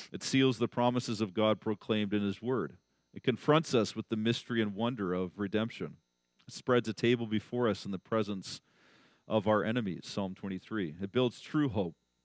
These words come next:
I love this definition of hope, "a joyful expectation for the future based on true events in the past, which changes everything about my present." That's, um, Rico Tice's definition from his course called Hope Explored.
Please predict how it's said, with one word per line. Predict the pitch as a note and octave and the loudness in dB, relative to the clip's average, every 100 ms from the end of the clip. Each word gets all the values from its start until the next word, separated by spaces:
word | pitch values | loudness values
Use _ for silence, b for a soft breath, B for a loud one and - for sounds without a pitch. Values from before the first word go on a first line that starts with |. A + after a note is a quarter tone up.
| _ _ _ _ _ - | _ _ _ _ _ -4
I | G#2+ | 2
love | A#2 | 2
this | G#2+ G#2 | 2 2
definition | A#2 G#2 G#2+ G2 G#2 | 0 0 -2 -4 -6
of | F2 | -6
hope, | - A2 - | -4 -4 -4
"a | |
joyful | F#2 A#2 C3+ C#3 C3+ | -4 2 2 2 2
expectation | B2 - A2+ - A#2 - G#2+ | 0 -2 -4 2 0 0 -6
for | - | -6
the | G2 F2+ | -8 -6
future | - A#2+ - B2+ A#2+ B B B B | -6 -6 -4 -6 -8 B B B B
based | - A#2 - A#2 | 2 2 2 -2
on | G#2 | -2
true | - D3+ D3+ | -2 2 4
events | A#2 A2+ G#2+ | 4 2 2
in | G#2+ | -4
the | |
past, | F#2 G#2 F2+ F#2+ - - - _ _ | -4 -2 -2 -2 -6 -14 -20 _ _
which | G2+ - | -6 -4
changes | - G#2 G2 F2 | -4 -2 -4 -4
everything | A2 G2+ G2 F2+ E2+ E2+ b b b b b b b | -2 -2 -4 -4 -6 -10 b b b b b b b
about | - F#2+ G2 F#2 | -6 -2 0 -2
my | - F2 E2 E2 D#2 - | -2 -4 -4 -6 -12 -6
present." | F#2+ F#2 D#2 - _ _ _ | -2 -2 -6 -14 _ _ _
That's, | F2+ - - | -12 -10 -6
um, | D#2+ D#2+ - _ | -6 -6 -14 _
Rico | - G#2+ F#2 | -8 -6 -6
Tice's | - F#2+ F2+ F2 - _ _ _ _ _ _ _ | -4 -4 -4 -10 -14 _ _ _ _ _ _ _
definition | G#2 G2 F2+ F#2 F#2 | -6 -4 -6 -8 -10
from | - F#2 | -10 -8
his | F2+ F2+ E2+ - | -4 -6 -6 -14
course | _ F#2 F2+ | _ -12 -12
called | - F2 E2+ | -12 -10 -8
Hope | G2 D#2+ | -10 -12
Explored. | - - F2+ E2 | -16 -12 -10 -10